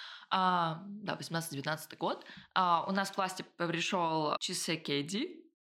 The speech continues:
Было достаточно предпринято условий и усилий, чтобы все ветви власти продолжали своё функционирование. А, например, он,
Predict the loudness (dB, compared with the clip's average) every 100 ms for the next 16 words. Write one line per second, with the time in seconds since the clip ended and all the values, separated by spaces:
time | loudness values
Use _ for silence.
0 | _ -4 -2 -2 -2 -4 -2 -2 0 -2
1 | -4 -2 -2 0 -2 0 0 0 -2 -2
2 | -4 -2 -2 0 -2 -4 -10 -20 _ -4
3 | -2 -2 -2 -2 0 -2 -2 -4 -2 -2
4 | -2 0 0 0 -2 0 -2 -4 -4 -2
5 | 0 0 0 0 0 0 0 -4 -4 -2
6 | 0 0 -2 -2 -6 -8 -12 -18 -20 -20
7 | -10 0 2 4 2 0 0 0 0 0
8 | 0